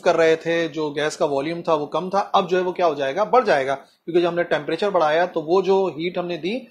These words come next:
वो कन्वर्ट हो गई, वो जो हीट है वो मॉलिक्यूल्स की kinetic एनर्जी में कन्वर्ट हो गई। और जब,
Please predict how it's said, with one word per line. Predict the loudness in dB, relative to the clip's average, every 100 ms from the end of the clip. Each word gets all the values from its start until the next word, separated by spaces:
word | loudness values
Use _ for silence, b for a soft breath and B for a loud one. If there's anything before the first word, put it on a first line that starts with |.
| B -6
वो | -2
कन्वर्ट | 0 0 2 0 0
हो | -4
गई, | -2
वो | -4 -4
जो | -6
हीट | -6 -6 -2
है | -2 -2 b b _
वो | 2 2
मॉलिक्यूल्स | 4 0 0 -2 -6 -6
की | -2
kinetic | 0 0 -2 -2
एनर्जी | -2 -4 -6
में | -6
कन्वर्ट | -6 -4 -4
हो | -4
गई। | -2
और | -2 2
जब, | 4 4 2